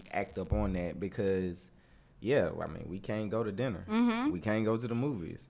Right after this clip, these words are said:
Speaker 1: I mean,
Speaker 2: Correct. And let me add, um, and I may get a little pushback for this,
Speaker 1: <laughs>
Speaker 2: um, but being quick to forgive during this time, right?
Speaker 1: Yeah.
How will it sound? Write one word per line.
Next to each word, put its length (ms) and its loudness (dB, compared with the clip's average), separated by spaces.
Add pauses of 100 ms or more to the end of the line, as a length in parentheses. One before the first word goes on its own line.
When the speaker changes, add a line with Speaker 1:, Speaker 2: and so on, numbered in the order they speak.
Speaker 1:
I 80 -4
mean, 460 -2 (240)
Speaker 2:
Correct. 440 0
And 100 0
let 160 2
me 220 2
add, 680 0 (460)
um, 760 2 (260)
and 100 0
I 100 6
may 140 0
get 140 -2
a 60 0
little 240 4
pushback 680 4
for 160 4
this, 460 6 (360)
Speaker 1:
<laughs> 340 -4
Speaker 2:
um, 680 10
but 280 6
being 340 6
quick 440 2
to 120 4
forgive 800 2
during 320 2
this 160 0
time, 500 -2
right? 480 2
Speaker 1:
Yeah. 220 2